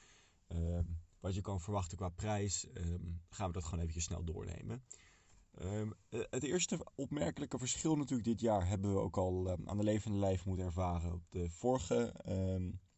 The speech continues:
de vorige, ja, de, de publicatie van nieuwe apparaten, eh, toen de iPad Air gepubliceerd werd. Ehm, de, eh,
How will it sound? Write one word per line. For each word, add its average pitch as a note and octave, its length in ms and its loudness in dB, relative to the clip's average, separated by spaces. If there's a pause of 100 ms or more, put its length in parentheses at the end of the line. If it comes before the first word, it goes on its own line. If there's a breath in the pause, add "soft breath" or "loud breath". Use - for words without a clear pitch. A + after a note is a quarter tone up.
(720 soft breath)
de - 100 -10
vorige, B2 360 0
ja, G#2+ 260 4
de, F2 100 0
de F2 100 -6 (120)
publicatie G#2 680 0
van G2+ 160 -2
nieuwe G2+ 220 2
apparaten, G2+ 840 0
eh, G2 60 0
toen F2 160 -2
de E2 140 2
iPad E2+ 240 -4
Air G2 180 0
gepubliceerd F#2 580 -2
werd. F2+ 260 -4 (580 soft breath)
Ehm, D#2 400 -2 (800)
de, A2+ 280 6
eh, F#2 120 2